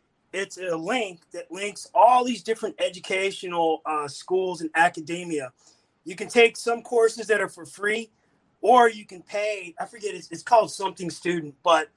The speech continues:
you can pay for a program. For instance, I did the MicroMasters U M U C program. It's a master's certificate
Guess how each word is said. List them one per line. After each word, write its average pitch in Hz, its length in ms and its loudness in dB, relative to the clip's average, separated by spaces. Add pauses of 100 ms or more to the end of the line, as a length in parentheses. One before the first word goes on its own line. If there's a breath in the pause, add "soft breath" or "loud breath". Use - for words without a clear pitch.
(520)
you 190 140 -10
can 196 140 -10
pay 226 260 8
for 196 340 -4
a 156 40 -4
program. 165 580 -2
For 202 260 -4
instance, 214 480 -4
I 185 140 2
did 190 300 -6
the 185 220 -2
MicroMasters 180 1160 -2 (440)
U 196 180 -6
M 190 160 -2
U 180 160 -6
C 196 280 -12
program. 147 600 -2
It's 151 220 -8
a 165 100 -2
master's 180 480 2
certificate 185 720 -6